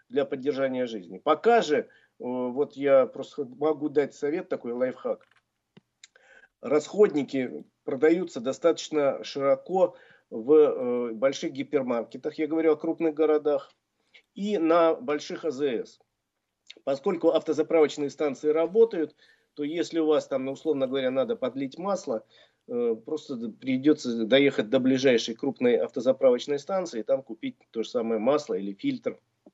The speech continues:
или там, э, свечи, или лампочки. Вот то, что называется у нас расходниками, это и сейчас можно купить,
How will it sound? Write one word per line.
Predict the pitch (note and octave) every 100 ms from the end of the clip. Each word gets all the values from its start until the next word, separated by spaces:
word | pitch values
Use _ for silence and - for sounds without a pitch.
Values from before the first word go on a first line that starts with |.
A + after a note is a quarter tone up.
| _ _ - - - - - - - -
или | C#3 C3
там, | A#2+ A#2 G#2+
э, | A2 G#2
свечи, | - C3+ D#3+ D3 A#2
или | A2 B2
лампочки. | G#2 A#2+ A2 G2+ - G2+
Вот | G#2+ A2+
то, | D3
что | - B2+
называется | B2+ C3 C3 A2+ -
у | B2+
нас | - -
расходниками, | A3 - B3+ G#3+ G3+ D#3 D#3+
это | G#3 G3
и | D#3+
сейчас | E3 E3+ E3 -
можно | B2 A2 A#2
купить, | D#3 D3 A3 G#3